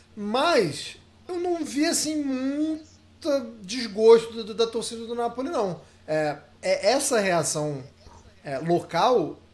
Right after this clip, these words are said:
me surpreendeu um pouco, achei que o pessoal, é, porque, porque se falava em nomes muito grandes, né, cara?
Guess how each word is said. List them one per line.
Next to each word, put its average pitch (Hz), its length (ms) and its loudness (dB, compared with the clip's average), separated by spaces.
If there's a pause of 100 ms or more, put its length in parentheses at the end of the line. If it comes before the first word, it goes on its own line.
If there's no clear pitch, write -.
(140)
me 202 180 -6
surpreendeu 240 500 -2
um 285 60 -4
pouco, 214 300 2
achei 180 180 -4
que 190 80 -14
o - 40 -20
pessoal, 202 640 -2 (500)
é, 151 160 -2
porque, 220 280 -8 (200)
porque - 200 -6
se - 80 -6
falava 359 280 -2
em 294 40 -2
nomes 277 280 0
muito 180 520 -8
grandes, 202 340 0
né, 170 100 -6
cara? 135 320 -14